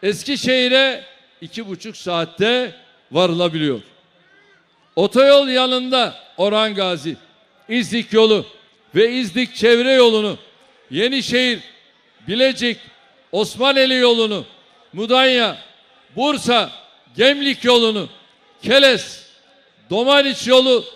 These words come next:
ve Keles çevre yolunu tamamladık. Bursa çevre otoyolu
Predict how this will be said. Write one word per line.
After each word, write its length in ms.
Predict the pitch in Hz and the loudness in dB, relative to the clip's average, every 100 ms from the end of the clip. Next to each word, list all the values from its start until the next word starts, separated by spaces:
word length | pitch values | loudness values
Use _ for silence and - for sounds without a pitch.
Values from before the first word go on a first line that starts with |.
| - - | -20 -4
ve 320 | 196 247 208 - | 0 0 -2 -8
Keles 540 | - 247 277 254 - - | -2 2 4 2 0 -2
çevre 360 | 233 254 262 | 2 4 6
yolunu 840 | 285 269 269 269 285 320 320 302 180 - - _ - | 6 6 4 6 6 8 6 4 2 -8 -20 _ -14
tamamladık. 640 | - 262 247 233 214 190 156 - - _ _ _ _ _ - | -2 0 2 2 2 -2 -4 -12 -20 _ _ _ _ _ -12
Bursa 560 | 196 311 277 226 254 185 - - - _ _ _ _ _ | -2 -2 0 0 0 0 -6 -20 -20 _ _ _ _ _
çevre 600 | - 233 294 294 285 277 | -2 4 4 4 4 4
otoyolu 760 | 262 254 - 269 254 247 220 | 2 -2 2 6 6 4 2